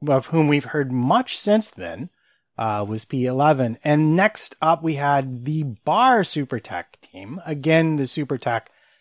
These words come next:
not the, uh, first choice of engines, with everybody's favorite, Jacques Villeneuve, in P eight,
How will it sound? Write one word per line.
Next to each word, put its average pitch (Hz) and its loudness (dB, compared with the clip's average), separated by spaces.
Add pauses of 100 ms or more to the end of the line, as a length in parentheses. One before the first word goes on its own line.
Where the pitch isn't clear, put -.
(160)
not 143 4
the, 127 -6
uh, 107 -4
first 139 -2
choice 113 -4
of 131 -6
engines, 139 0
with 123 -2 (400)
everybody's 214 2
favorite, 190 -2
Jacques 113 0
Villeneuve, 127 0 (340)
in 131 0
P 156 -4 (420)
eight, 143 0